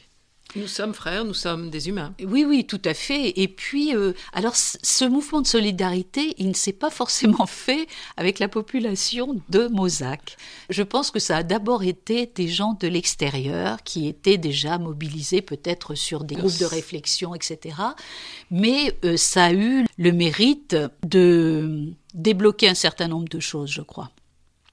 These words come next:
Speaker 2: Et puis ensuite, donc, ils ont proposé aux voisins de venir prendre le café, de rencontrer les migrants. Donc, nos voisins immédiats, qui étaient les plus virulents, ne sont jamais venus.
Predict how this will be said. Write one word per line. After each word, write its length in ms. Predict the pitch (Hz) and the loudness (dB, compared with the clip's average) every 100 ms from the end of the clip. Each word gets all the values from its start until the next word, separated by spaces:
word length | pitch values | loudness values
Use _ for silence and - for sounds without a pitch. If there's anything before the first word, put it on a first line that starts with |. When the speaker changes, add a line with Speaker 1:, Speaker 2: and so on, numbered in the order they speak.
| _ - | _ -2
Speaker 2:
Et 100 | 180 | -2
puis 360 | - - 220 | -2 2 6
ensuite, 720 | 196 180 - 220 254 302 - 208 | 6 6 2 2 0 0 2 4
donc, 480 | 175 175 214 220 | 4 2 0 0
ils 160 | 180 170 | -2 0
ont 60 | 180 | 0
proposé 640 | - 170 - 185 175 190 | 2 -2 2 2 4 4
aux 160 | 165 147 | 4 2
voisins 500 | 156 165 151 170 175 | 2 0 2 2 2
de 140 | 170 | 0
venir 320 | 151 151 151 | -2 -2 -4
prendre 240 | - 156 160 | -8 -8 -6
le 80 | |
café, 580 | 160 196 214 - 185 190 | -4 -4 -4 0 2 2
de 100 | 180 | 0
rencontrer 540 | 156 151 - 160 - 160 | -4 -6 -8 -12 -10 -8
les 100 | 139 | -8
migrants. 580 | 143 156 156 214 269 311 - - - - | -8 -10 -8 -6 -6 -8 -16 -20 -14 -8
Donc, 160 | 165 - | -8 -2
nos 140 | 196 | 0
voisins 340 | 190 196 180 185 | 2 2 2 0
immédiats, 580 | 175 160 151 170 180 175 | 0 -2 -2 0 -2 -2
qui 160 | - | -6
étaient 200 | 202 - | -10 -8
les 120 | 151 | -6
plus 680 | 139 - - 160 147 156 147 | -8 -10 -12 -10 -8 -8 -8
virulents, 640 | 147 160 156 170 165 170 160 | -8 -6 -4 -4 -4 -6 -4
ne 120 | 151 | -4
sont 180 | 147 156 | -4 -6
jamais 320 | 156 151 147 | -4 -4 -6
venus. 320 | 143 180 202 | -8 -6 -6